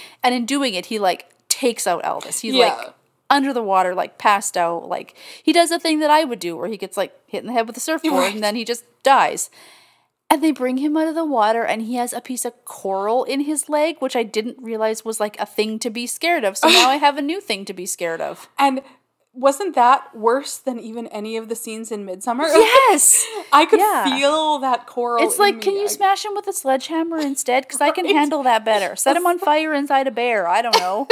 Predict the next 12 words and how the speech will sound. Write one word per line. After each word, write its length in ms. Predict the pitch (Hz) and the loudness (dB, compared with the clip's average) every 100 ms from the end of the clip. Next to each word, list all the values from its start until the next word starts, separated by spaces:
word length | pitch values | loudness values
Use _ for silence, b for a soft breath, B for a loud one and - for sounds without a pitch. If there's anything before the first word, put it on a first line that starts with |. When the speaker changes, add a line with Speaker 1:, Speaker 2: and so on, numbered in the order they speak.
| - | 2
Speaker 2:
<laughs> 100 | 403 - b b b b _ | 2 -8 b b b b _
Speaker 1:
Yeah. 200 | - - B B B B _ _ _ _ _ _ _ _ - | -10 -10 B B B B _ _ _ _ _ _ _ _ 0
Yeah, 160 | 196 - | 0 0
it 120 | 214 | -2
was 540 | 214 214 208 208 202 - - | -2 -2 -2 -4 -10 -12 -12
gnarly. 840 | 202 202 160 98 - 85 - - B B B B - 226 240 B _ _ _ _ - | -10 -8 -6 -8 -8 -14 -18 -20 B B B B -16 -14 -14 B _ _ _ _ -4
Um, 260 | 240 208 185 | 0 0 0
and 140 | 262 | 2
then, 240 | 262 233 202 | 4 4 2
like, 240 | 208 202 | -2 -2
Paul 220 | - 220 | 4 4
Rudd 320 | 185 180 175 | 6 0 0